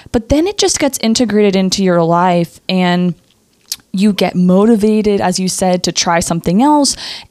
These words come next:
or to up level, and it just kind of snowballs from there.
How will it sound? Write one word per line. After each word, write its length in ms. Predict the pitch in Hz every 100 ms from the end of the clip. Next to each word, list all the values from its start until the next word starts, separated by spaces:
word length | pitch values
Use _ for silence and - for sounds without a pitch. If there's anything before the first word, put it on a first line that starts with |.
| _ _
or 140 | 185 175
to 120 | - -
up 240 | 277 -
level, 540 | 262 262 247 262 254 -
and 160 | 196 190
it 140 | 175
just 320 | 226 233 -
kind 160 | - 269
of 160 | 233 - - - -
snowballs 920 | - 202 185 180 208 202 196 190 -
from 340 | - 180 175
there. 460 | 165 170 185 226